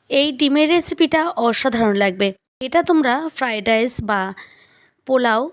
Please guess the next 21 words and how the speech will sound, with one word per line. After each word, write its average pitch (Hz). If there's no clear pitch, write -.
সব 294
কিছুর 330
সাথেই 277
কিন্তু 262
পরিবেশন 214
করতে 190
পারবে। 190
একদম 233
শেষে 302
কিছুটা 269
গরম 220
মশলা 226
গুঁড়ো 233
ছড়িয়ে 202
দেব। 190
তারপর 269
আবারও 254
ভালো 214
করে 233
মিশিয়ে 226
নেব। 185